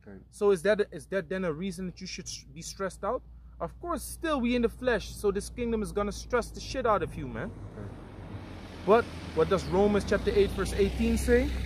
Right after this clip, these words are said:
Speaker 2: Let me grab it real quick. Romans, Romans chapter eight, verse eighteen. This is one of my favorite scriptures, man, which keeps me sane.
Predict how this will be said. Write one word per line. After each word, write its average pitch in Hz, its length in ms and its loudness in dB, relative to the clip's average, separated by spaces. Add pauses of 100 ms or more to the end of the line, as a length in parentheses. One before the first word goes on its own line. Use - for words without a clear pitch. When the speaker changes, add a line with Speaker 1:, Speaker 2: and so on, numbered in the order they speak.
(260)
Speaker 2:
Let 131 80 0
me 143 80 0
grab 147 320 4
it 143 40 2
real 131 260 0
quick. 127 160 -4 (500)
Romans, 196 640 4 (1040)
Romans 185 380 2
chapter 170 380 -2
eight, 180 240 0 (160)
verse 151 260 -6
eighteen. 160 480 -2 (360)
This 151 180 -6
is - 80 -12
one 175 160 0
of 190 60 2
my 196 100 2
favorite 208 400 -4
scriptures, - 360 -12
man, 120 200 -10 (420)
which - 240 -6
keeps 233 320 -4
me 226 100 2
sane. 233 540 -2